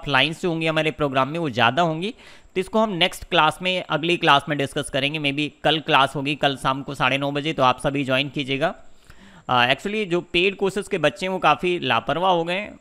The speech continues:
ऑनलाइन क्लास में या लाइव सेशंस में हमारे साथ बहुत कम बच्चे जुड़ते हैं। जब तक आप इंटरैक्टिव क्लासेस नहीं ज्वाइन करते हैं, आपके जो भी डाउट्स हैं उनको आप हमारे साथ डिस्कस नहीं करते हैं, तो कहीं ना कहीं चीज़ें, अ,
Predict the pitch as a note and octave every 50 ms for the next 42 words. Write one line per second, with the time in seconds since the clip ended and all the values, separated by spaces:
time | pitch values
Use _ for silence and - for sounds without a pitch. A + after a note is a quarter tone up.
0 | _ - - C#3 D3 E3 F3 F3+ F#3 F3+ D#3+ - D#3+ D3+ D#3 D3+ - F3+ F3 E3+
1 | E3 D3+ D3 D#3 D3+ - - E3 C#3+ - E3 - - F3+ F3+ E3+ D#3+ D3+ D3+ D3+
2 | - E3+ E3+ D#3 C3+ C#3 D3+ D#3 D3 - - F3 E3+ E3+ D#3 D3+ C#3 - C#3 C#3
3 | C#3 C3+ C3 G#2+ A#2+ A#2 G#2+ G2+ F#2+ - - - - - _ _ - - _ _
4 | - - D3+ D3 - - - F#3+ F3 F#3+ E3+ E3+ F3 F3 F3 - - C#3+ C#3 C3+
5 | A#2+ C#3+ D3 C#3+ - - C#3+ - - D#3+ D3+ D3 C#3+ - - B2 - B2+ A#2+ A#2+
6 | C#3 D#3+ D#3 D#3 D#3 D#3 D#3 D3 - D3+ D3 D3 - D3 D3 C#3 C3+ C#3 - -
7 | - D3+ D3 D#3 C#3+ E3 D#3 B2+ C3 C3 D3 E3 D#3+ - - E3+ D#3+ D#3 D#3 D3
8 | - E3 D#3+ D#3 D3+ D3+ D#3 D3+ D3 C#3+ C#3+ - D3+ D3 C#3+ C#3 C#3 - D#3 D3
9 | - D3+ D3 C#3+ C#3+ C#3+ C#3 - D3+ D#3 D#3+ D3+ D#3+ - D#3 D3 D3+ D#3 D3 -
10 | D3+ D#3 D#3 D3+ - C#3+ B2+ C#3+ D#3+ F3 F3 - - B2+ A#2+ A#2 A#2 A#2+ B2 C3